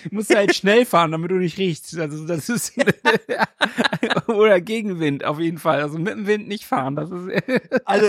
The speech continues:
Speaker 2: ich will schon so nicht mit meinem Kopf zwischen deinen Beinen auf deinem, auf, äh, liegen. Einfach, ist einfach nicht so. Und dann vor allem nicht noch irgendwie da auf der Straße. Nee, beim Sport will ich, mein Kopf sollte da eigentlich nicht, nein.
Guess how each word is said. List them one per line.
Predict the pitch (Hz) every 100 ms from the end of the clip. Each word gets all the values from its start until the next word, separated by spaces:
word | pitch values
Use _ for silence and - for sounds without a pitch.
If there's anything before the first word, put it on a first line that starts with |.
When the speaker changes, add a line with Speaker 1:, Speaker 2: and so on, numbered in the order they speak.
| 190 240 -
Speaker 2:
ich | 233 185
will | 233
schon | 226 311 214
so | 220 240
nicht | 226 - 185 165 160 170
mit | 196
meinem | 185 190
Kopf | 180 214
zwischen | 214 202 180
deinen | 175 165
Beinen | 160 226 185 151
auf | 147
deinem, | - 160 143 131
auf, | 139
äh, | 160 117 139 131
liegen. | 139 160 170 190 233 -
Einfach, | 139 147 143 -
ist | - - 175
einfach | 170 180 170
nicht | 180
so. | 196 202
Und | 151 147
dann | 143 147
vor | 165 -
allem | 135 139
nicht | 156 - - -
noch | 139 135
irgendwie | 120 147 147 139 135 - - -
da | 135
auf | 110 135
der | 127
Straße. | - 139 143 139 131 - - -
Nee, | 165 156 - _ _
beim | 170 175
Sport | - - 180 170
will | 165
ich, | 160
mein | 156 160
Kopf | 156 190 -
sollte | 170 160 147
da | 147 135
eigentlich | 139 135
nicht, | 143 131 - -
nein. | 127 123